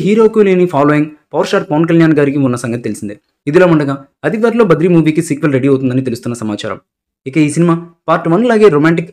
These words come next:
ఎంటర్టైన్మెంట్తో పాటు సామాజిక నేపథ్యంతో రాబోతుందని విశ్వసనీయ వర్గాల నుంచి అందుతున్న సమాచారం. అంతేకాకుండా ఇందులో పవర్ స్టార్ని ఇది వరకెన్నడూ చూడనటువంటి ఒక వైవిధ్యభరితమైనటువంటి పాత్రలో దర్శకుడు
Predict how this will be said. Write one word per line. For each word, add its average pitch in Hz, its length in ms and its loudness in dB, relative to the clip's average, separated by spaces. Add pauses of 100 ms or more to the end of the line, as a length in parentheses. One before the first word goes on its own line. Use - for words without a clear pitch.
(120)
ఎంటర్టైన్మెంట్తో 160 540 2 (100)
పాటు 127 180 0 (420)
సామాజిక 214 440 0 (100)
నేపథ్యంతో 170 540 0
రాబోతుందని 127 500 -2 (340)
విశ్వసనీయ 220 540 -2
వర్గాల 165 340 2
నుంచి 147 260 -4
అందుతున్న 120 340 -4
సమాచారం. 104 360 -8 (440)
అంతేకాకుండా 170 600 0 (360)
ఇందులో 208 280 2
పవర్ 190 200 -2
స్టార్ని 190 360 0 (360)
ఇది 165 160 4
వరకెన్నడూ 214 460 4 (100)
చూడనటువంటి 170 560 2 (100)
ఒక 135 200 -4
వైవిధ్యభరితమైనటువంటి 160 1080 2 (100)
పాత్రలో 117 320 -4 (400)
దర్శకుడు 220 380 0